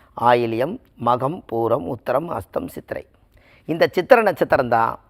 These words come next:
உங்களுக்கு ஜாதகத்துல தெய்வ அனுகூல நட்சத்திரம். இந்த தெய்வ அனுகூல நட்சத்திரம்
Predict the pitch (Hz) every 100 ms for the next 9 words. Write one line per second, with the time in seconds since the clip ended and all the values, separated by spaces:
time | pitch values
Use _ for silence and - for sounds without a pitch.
0 | _ _ 151 151 147 127 123 151 202 190
1 | 135 123 113 113 117 117 185 190 165 127
2 | 156 151 143 123 - - - _ _ -
3 | _ _ _ _ _ _ _ - 147 160
4 | 202 214 180 175 180 175 147 127 139 117
5 | 113